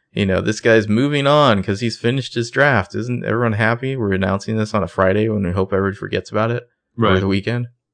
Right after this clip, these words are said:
Speaker 2: Which is funny that, that Josh Trank could get fired for being an asshole on the set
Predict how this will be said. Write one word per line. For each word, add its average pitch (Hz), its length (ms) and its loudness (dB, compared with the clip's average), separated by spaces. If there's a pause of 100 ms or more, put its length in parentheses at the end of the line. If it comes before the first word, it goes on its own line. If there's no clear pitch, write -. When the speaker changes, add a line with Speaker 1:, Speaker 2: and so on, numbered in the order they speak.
(640)
Speaker 2:
Which 190 320 4
is 180 320 -2 (300)
funny 208 320 0
that, 117 360 -6 (260)
that 120 240 -8
Josh 139 320 0
Trank 110 280 -2
could 107 100 -14
get 98 160 -12
fired 92 500 -8
for 104 100 -16
being 95 240 -12
an 95 80 -12
asshole 90 360 -12
on 92 80 -12
the 95 100 -14
set 92 240 -10